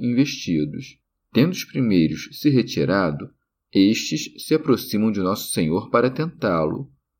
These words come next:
aproximando-se alguns dos saduceus que negam existir ressurreição.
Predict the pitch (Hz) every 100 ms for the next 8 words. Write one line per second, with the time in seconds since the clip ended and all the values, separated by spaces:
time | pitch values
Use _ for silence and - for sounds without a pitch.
0 | _ _ _ _ 78 - 87 - 76 76
1 | 127 175 - 151 110 110 107 - 117 113
2 | - 98 95 127 131 - _ _ _ -
3 | 95 76 78 90 98 110 131 147 156 143
4 | - 110 113 117 - 110 110 107 123 131
5 | - 71 69